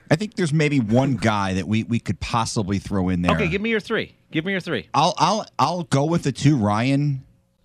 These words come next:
Speaker 1: listed, but I'll add Artemi Panarin on the list. Maybe not as good of a season this year as he had last year, but remember, he had ninety-five points in sixty-nine games just a year ago. This year, a little banged up,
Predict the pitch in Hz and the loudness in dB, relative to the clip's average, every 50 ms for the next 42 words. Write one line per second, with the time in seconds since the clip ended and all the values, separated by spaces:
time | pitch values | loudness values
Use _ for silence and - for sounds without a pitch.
0 | _ _ _ _ _ _ _ _ _ _ - 123 131 131 - 190 190 156 120 123 | _ _ _ _ _ _ _ _ _ _ 4 4 4 4 2 -4 -4 -2 0 0
1 | 117 123 135 156 - - 139 135 127 117 - 110 107 - - 127 120 117 110 - | 2 2 2 0 0 0 0 0 0 0 0 0 -2 0 2 0 2 2 0 2
2 | - 104 101 101 101 101 90 78 76 76 73 73 _ _ - - - - - _ | 2 2 2 2 2 2 0 0 -2 -4 -6 -8 _ _ -20 -20 -20 -20 -20 _
3 | _ _ _ _ - 101 101 98 95 90 87 80 78 - - - - 113 117 143 | _ _ _ _ -6 -4 -2 -2 0 -2 -2 -2 -4 -6 -10 -10 -6 -2 0 0
4 | 170 196 190 233 226 214 202 190 175 143 120 - _ - - 160 175 180 165 180 | 0 2 2 2 4 4 4 2 0 -2 -4 -6 _ -2 -2 0 0 0 0 0
5 | - - - 180 175 147 156 139 113 113 139 156 - - - 185 202 208 208 202 | 0 2 2 2 2 2 4 4 4 4 2 2 -2 -2 0 0 2 2 0 -2
6 | - _ _ _ _ _ _ _ _ - 127 131 117 135 123 113 139 139 135 113 | -4 _ _ _ _ _ _ _ _ -2 0 0 2 2 2 2 2 0 0 -2
7 | - - - 82 82 104 123 139 - - 185 185 165 151 - 117 135 160 185 180 | -6 -10 -8 -4 -2 0 0 0 0 0 -2 0 0 0 0 2 2 0 2 0
8 | 139 - 117 165 202 220 262 220 160 135 151 170 190 180 156 135 - - 139 135 | -2 0 0 0 0 2 2 2 2 2 2 2 2 0 0 -2 -2 0 0 0
9 | 113 - - - 147 147 147 135 - 98 87 82 - - - - - - 151 139 | 0 0 -4 -2 0 0 0 0 0 -2 -4 -4 -2 -6 -6 -6 -2 0 2 2
10 | 131 123 110 92 90 107 113 113 95 82 78 82 - - _ _ _ _ _ _ | 2 2 2 0 0 0 0 2 0 0 -2 -4 -6 -12 _ _ _ _ _ _
11 | _ _ _ _ _ _ _ - 139 131 - - 110 110 123 131 123 95 80 82 | _ _ _ _ _ _ _ -2 -2 -2 0 0 2 2 2 2 0 -2 -2 -4
12 | 76 76 - _ _ _ _ _ _ _ _ - 143 147 - 160 160 156 139 143 | -6 -6 -8 _ _ _ _ _ _ _ _ -4 -2 -2 2 2 2 4 4 2
13 | 139 131 101 - 127 120 110 98 110 135 135 - | 2 0 2 0 0 2 2 2 2 0 -2 -4